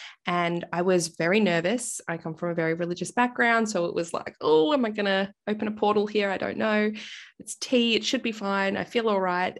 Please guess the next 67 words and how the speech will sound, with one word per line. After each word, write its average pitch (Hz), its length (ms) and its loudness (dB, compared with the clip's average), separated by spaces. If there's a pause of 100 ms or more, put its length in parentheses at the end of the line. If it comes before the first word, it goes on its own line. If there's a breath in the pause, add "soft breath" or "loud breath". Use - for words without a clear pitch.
And 180 200 2
she 208 140 -2
came 208 220 2
and 196 120 0
sat - 260 -2 (100)
right 175 360 4
on 175 120 2
my 170 80 2
lap. 165 200 -4
I 170 60 0
was 170 100 0
doing 190 200 4
it 175 100 -2
in 180 140 -4
my 170 160 -4
bed 156 340 -6
and 160 220 -10 (100)
my 170 60 -8
legs 175 260 0
were 180 80 -2
in 175 60 -4
front 165 180 -6
of 170 60 -4
me. 170 100 -4
She - 160 -8
sat 170 220 -6 (300)
sort - 200 -10
of 170 120 -6 (200)
in 196 160 4
between 180 340 0
them 175 140 -2
looking 175 260 -6
up 160 140 -8
at - 80 -10
me. 180 260 -6 (400 loud breath)
And 185 80 -6
I - 40 -14
thought, 196 120 -2
"Oh, 180 120 0
okay, 160 260 -10
she's, - 360 -4
she's 220 300 0
here. 170 160 0
She's - 220 -8
calming 170 340 -8
me 170 100 -6
down. 160 280 -12
That's - 240 -14
okay." 170 440 -12 (380 loud breath)
And 175 80 -4
I 180 60 0
sat 214 240 0
there 202 180 6
with 196 160 -4
this 202 180 -2
teacup 170 560 -6
and 180 140 -4
started 175 280 -6
tuning 175 360 -2
in. 170 240 -2
And 175 240 -2
I'm 180 400 -2
not 185 220 -2
kidding. 180 340 -2
She 202 220 -4
was 214 260 -4
staring 170 720 -2